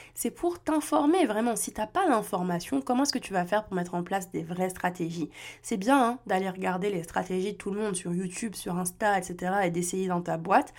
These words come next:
mais il y a un moment donné où ta performance, c'est la tienne. La performance des autres, c'est la performance des autres. Donc remets ton focus un peu sur ce qui se passe réellement chez toi, au sein de ton entreprise.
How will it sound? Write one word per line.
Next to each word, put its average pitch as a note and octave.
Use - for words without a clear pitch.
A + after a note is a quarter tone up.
mais E3+
il E3
y E3
a D#3+
un E3+
moment F3
donné D#3+
où B3+
ta F#3
performance, F3
c'est G#3
la G3
tienne. F#3
La E3
performance E3
des D#3+
autres, C4
c'est E4+
la C#4
performance B3+
des F#3
autres. -
Donc D#3+
remets B3+
ton D#4+
focus -
un G#3+
peu A#3
sur G3+
ce F#3+
qui F3+
se -
passe G#3+
réellement G3+
chez -
toi, D3+
au F3+
sein G#3
de G3+
ton G3
entreprise. F3